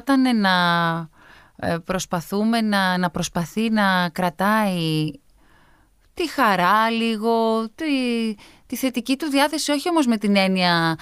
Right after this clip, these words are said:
ε, think positive και τέτοια, με την πραγματική έννοια ότι σίγουρα ο καθένας από εμάς θα έχει πράγματα στη ζωή του που, για τα οποία είναι χαρούμενος, για τα οποία έτσι νιώθει μια ευγνωμοσύνη, λίγο να εστιάζει σε αυτά.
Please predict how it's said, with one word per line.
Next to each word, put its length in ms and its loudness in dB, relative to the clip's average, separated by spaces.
ε, 220 0
think 220 2
positive 640 2
και 120 0
τέτοια, 600 0
με 360 0
την 300 0
πραγματική 640 -2
έννοια 400 2
ότι 140 -4
σίγουρα 420 0
ο 60 2
καθένας 440 -2
από 140 -6
εμάς 260 0
θα 80 -2
έχει 160 -6
πράγματα 440 -2
στη 160 -10
ζωή 260 -2
του 140 -8
που, 180 -8
για 140 -4
τα 100 -4
οποία 240 -6
είναι 120 -4
χαρούμενος, 720 0
για 120 -6
τα 140 -6
οποία 320 -6
έτσι 280 -6
νιώθει 240 -4
μια 100 -2
ευγνωμοσύνη, 840 0
λίγο 240 -2
να 80 -2
εστιάζει 520 -2
σε 140 -4
αυτά. 400 0